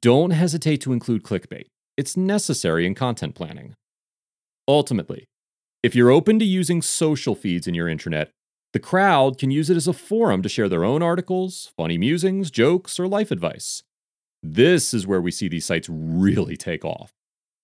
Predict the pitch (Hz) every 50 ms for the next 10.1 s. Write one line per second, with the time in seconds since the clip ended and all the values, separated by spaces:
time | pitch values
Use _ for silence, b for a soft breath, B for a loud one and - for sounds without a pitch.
0 | _ _ _ _ _ _ _ _ _ _ 131 135 160 196 247 262 - 277 - 202
1 | 202 180 - 175 151 139 131 127 123 107 101 113 - - - - - 135 98 98
2 | - 113 95 98 117 156 165 202 233 165 87 73 - - - _ _ _ _ _
3 | _ _ _ _ _ 123 117 101 127 151 175 196 202 180 175 165 160 - 120 139
4 | 117 127 123 120 120 - - 127 131 131 120 - - 117 110 107 101 95 85 95
5 | 95 90 87 82 80 - - - - - - _ _ _ _ _ _ _ _ _
6 | _ _ _ _ - 185 185 - 226 220 202 - - 160 139 - - 202 196 196
7 | 208 208 202 180 - 135 110 92 87 78 95 85 80 78 76 76 78 - - 101
8 | 107 139 127 107 104 90 - - 113 110 107 95 - 110 - - 90 - 90 -
9 | - - 131 131 131 123 117 104 98 113 110 - 107 127 180 180 - - 78 80
10 | 101